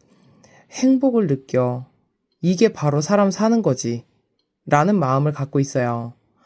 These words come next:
감정이 뚜렷한 만큼 두 사람의 관계도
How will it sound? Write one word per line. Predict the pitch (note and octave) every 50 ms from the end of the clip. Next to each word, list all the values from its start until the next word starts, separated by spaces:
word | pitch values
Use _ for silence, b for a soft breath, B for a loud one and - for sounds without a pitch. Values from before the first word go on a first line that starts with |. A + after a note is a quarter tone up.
| b b b b b _
감정이 | - - D3 D3 E3+ F3+ G#3+ A3 G#3+ G#3+ G#3+
뚜렷한 | - B3 B3 D4+ D4+ - - C#4 C4+
만큼 | B3+ F#3+ D#3 C#3 C3 - - E3 E3+ C#3+ A#2+ b b b b b b _
두 | - F3+
사람의 | F3 G3+ A3+ A3 A3 A3 G#3 G3+
관계도 | - - F3 D#3+ E3+ G3 G3+ A3 G3+ - B2 A#2+ A#2+